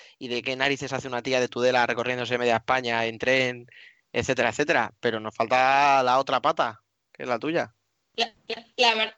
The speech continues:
Speaker 2: la verdad que a esa pregunta yo me pregunto lo mismo, que hace una tía de Tudela si el Rivera no se ha clasificado, yéndose desde el norte de la península hasta Málaga, ¿sabes? Cerquita.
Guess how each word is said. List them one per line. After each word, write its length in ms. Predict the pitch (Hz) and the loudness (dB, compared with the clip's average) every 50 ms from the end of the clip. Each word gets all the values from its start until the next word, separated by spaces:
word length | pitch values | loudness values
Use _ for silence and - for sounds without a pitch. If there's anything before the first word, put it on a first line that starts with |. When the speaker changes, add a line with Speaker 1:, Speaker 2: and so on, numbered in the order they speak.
| _ _ - | _ _ 0
Speaker 2:
la 200 | 254 247 233 226 | 2 2 2 2
verdad 240 | 226 226 220 220 | 0 -2 -2 0
que 60 | 226 254 | 0 -2
a 20 | |
esa 140 | 254 247 262 | -2 -2 -4
pregunta 380 | 254 269 262 247 247 247 247 254 | -4 -4 -4 -2 -2 -2 -2 0
yo 140 | 240 233 233 | 0 0 0
me 80 | 233 226 | 0 -2
pregunto 500 | - 226 240 233 214 214 214 220 226 247 | -2 0 0 2 2 2 0 2 2 4
lo 160 | 240 220 202 | 2 2 0
mismo, 640 | 190 190 190 190 180 165 185 175 170 160 165 165 - - _ _ | 0 -2 -2 -2 -2 -2 -6 -8 -10 -12 -14 -16 -18 -20 _ _
que 120 | - 214 | 0 0
hace 180 | 196 190 - 226 | 0 0 0 2
una 180 | 226 220 220 | 2 2 4
tía 200 | 220 226 226 220 | 4 4 4 4
de 140 | 220 220 214 | 4 4 2
Tudela 520 | 214 220 208 220 226 226 247 262 254 - - _ _ _ _ _ - _ _ | 2 2 2 2 4 4 4 2 0 -2 -10 _ _ _ _ _ -20 _ _
si 180 | - - - 226 | -4 0 2 2
el 80 | 202 | 2
Rivera 300 | - - 202 202 202 220 | 2 4 4 4 4 2
no 80 | 226 220 | 0 -2
se 80 | 220 | -2
ha 40 | 208 | -2
clasificado, 680 | 220 220 202 - 208 208 214 220 220 220 220 240 - - _ _ - - - - - - _ _ | 0 0 0 0 0 -2 0 2 2 2 2 -2 -6 -10 _ _ -20 -20 -20 -20 -20 -20 _ _
yéndose 460 | 208 220 220 208 202 233 220 220 247 | 0 2 2 2 2 0 2 2 0
desde 200 | 226 214 202 208 | 0 0 -2 -4
el 100 | 196 196 | -4 -4
norte 200 | 202 208 208 247 | -6 -4 -2 0
de 40 | 247 | 2
la 100 | - 233 | 2 2
península 400 | 240 233 233 240 226 240 254 254 | 2 0 0 0 -2 -2 -2 -2
hasta 180 | 254 - 214 | -2 -2 -2
Málaga, 480 | 196 202 220 220 196 170 175 170 160 - _ | 0 0 2 2 2 0 -2 -6 -10 -10 _
¿sabes? 440 | - - 247 226 196 170 170 - - | -2 0 0 2 2 0 -4 -6 -8
Cerquita. 520 | - 202 202 - 240 226 - - - _ | -8 -6 -4 -4 -4 -4 -6 -10 -14 _